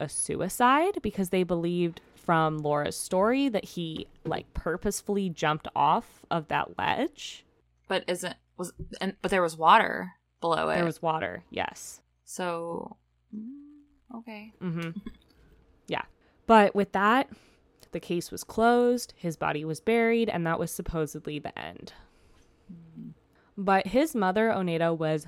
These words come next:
Speaker 1: not convinced. Months, a few months after Luis's funeral, she claimed that she had a dream where Luis told her, quote, "The truth lay in his body."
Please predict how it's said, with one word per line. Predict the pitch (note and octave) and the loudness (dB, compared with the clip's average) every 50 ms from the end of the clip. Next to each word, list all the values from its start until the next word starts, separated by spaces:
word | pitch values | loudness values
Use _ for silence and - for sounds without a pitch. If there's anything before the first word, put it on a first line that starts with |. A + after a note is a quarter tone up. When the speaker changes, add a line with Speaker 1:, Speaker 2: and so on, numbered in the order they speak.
| - _ _ | -14 _ _
Speaker 1:
not | - D#3+ D3+ D3 D3+ D3+ C#3 D3 - | -12 -10 -8 -6 -6 -4 -4 -4 -4
convinced. | - - - D#3+ D#3+ - - - - - - - - - - - _ _ _ _ _ _ _ _ _ _ _ _ _ _ - | -6 -10 -16 -14 -12 -12 -12 -12 -14 -18 -20 -18 -16 -16 -18 -18 _ _ _ _ _ _ _ _ _ _ _ _ _ _ -12
Months, | F3 E3+ E3+ F3 F3+ A3 C#4 - - - - | -8 -4 0 0 0 0 0 -4 -6 -8 -4
a | - G3 | -4 -4
few | - - A3+ B3 | -2 -2 -4 -2
months | C4+ C4 B3+ - | -2 -2 0 2
after | G#3+ F#3+ F3+ - F#3+ F#3 | 2 2 2 0 -2 -2
Luis's | F3+ F3 E3+ E3+ E3+ - F#3 F3 - | 0 0 0 -2 -2 -2 -4 -6 -6
funeral, | - - E3 D3+ C#3+ C#3+ - - E2 F2 F2+ - - | -6 -6 -6 -4 -4 -4 -4 -2 -2 -2 -2 -4 -6
she | - - - G#3+ A3+ | -10 -10 -6 -6 -6
claimed | - - C#4 D#4+ F4 E4+ | -4 -2 -2 0 0 0
that | D4 - - | -2 -4 -4
she | - - G3+ | -4 -2 -2
had | G3 F#3 | 0 -2
a | F3+ | -2
dream | D#3+ D3 - D#3 D3 C#3 D3+ E3 E3 F3+ | -6 -8 -8 -10 -8 -8 -8 -6 -4 -4
where | F#3+ E3+ D#3+ D#3+ D#3+ | -2 -2 -2 -2 -2
Luis | D#3+ D#3+ D#3 D3+ D3+ D#3 F3 G3 - | -2 -2 -2 -2 -2 -4 -4 -6 -8
told | - - - E3 D#3+ D3+ | -8 -6 -2 -2 -2 -2
her, | E3 D#3+ | -4 -6
quote, | - - - D3 C#3+ C#3+ C#3+ - _ _ - | -6 -4 -2 -2 0 0 -2 -4 _ _ -8
"The | - D#3+ | -8 -8
truth | D#3 - - - F3 F#3 G#3+ A#3+ - - - - | -8 -6 -6 -4 -2 -2 -2 -2 -4 -8 -14 -14
lay | - D#3+ E3 D#3 D3+ D#3 D#3+ D#3+ | -10 -6 -2 0 0 0 0 -2
in | - - D3+ D3 D3+ | -2 -4 -6 -6 -6
his | D3 D3+ C#3+ - | -8 -8 -10 -10
body." | - - - - - - - - - - | -8 -6 -4 -4 -4 -6 -8 -14 -18 -20